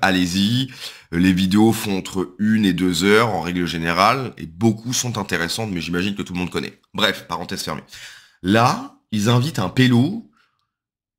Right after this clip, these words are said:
le mec se définit comme s-, psychopathe à vingt-quatre ans. Ce que je comprends pas, c'est comment ce mec se dit, « Ouais, je vais aller sur un plateau, euh, alors c'est pas un plateau télé, mais bon, bref, euh,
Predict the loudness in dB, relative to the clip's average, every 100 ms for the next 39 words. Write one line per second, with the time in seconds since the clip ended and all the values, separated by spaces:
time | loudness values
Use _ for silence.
0 | 0 4 4 2 0 0 2 2 2 0
1 | -2 0 0 0 -2 -8 -6 -4 0 0
2 | 0 2 2 2 0 -2 -6 -6 -10 -12
3 | -18 _ _ _ _ _ _ _ _ _
4 | _ _ _ -8 0 0 2 -2 0 -2
5 | 2 2 2 -2 -4 0 2 2 0 -2
6 | -6 -2 0 0 0 -2 0 4 4 2
7 | 0 2 2 0 -2 -2 -2 -2 -4 -4
8 | -2 0 2 0 -2 -6 -20 -20 _ -10
9 | -8 -2 0 2 0 2 2 4 6 6
10 | 4 2 0 2 2 0 -4 -12